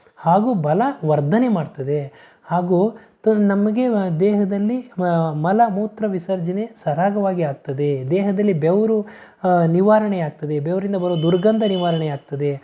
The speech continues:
ಹಾಗೂ ಪ್ರಮುಖವಾಗಿ ದೇಹದಲ್ಲಿ ಉರಿ, ಆ, ನಿವಾರಣೆ ಆಗ್ತದೆ,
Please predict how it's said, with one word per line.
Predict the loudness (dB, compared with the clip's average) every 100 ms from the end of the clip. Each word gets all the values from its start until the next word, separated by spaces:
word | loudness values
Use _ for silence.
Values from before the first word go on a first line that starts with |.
| -18 -20
ಹಾಗೂ | 0 2 4 4 2 0 -4
ಪ್ರಮುಖವಾಗಿ | -2 -2 -2 0 0 0 0
ದೇಹದಲ್ಲಿ | 0 2 0 0 0
ಉರಿ, | 0 0 2 2 0 -6 -10
ಆ, | -10 -6
ನಿವಾರಣೆ | -2 2 2 0 -4
ಆಗ್ತದೆ, | -8 -8 -6 -4 -6